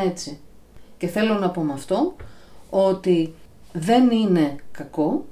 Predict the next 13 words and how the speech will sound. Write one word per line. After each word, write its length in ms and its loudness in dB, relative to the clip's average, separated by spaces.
τις 200 2
στιγμές 480 0
που 140 -6
βρισκόμαστε 880 -2
σε 360 4
καμπές 480 0
στη 140 -2
ζωή 280 -2
μας 420 -6
ή 140 0
που 160 -2
βρισκόμαστε 600 -2
μπροστά 600 0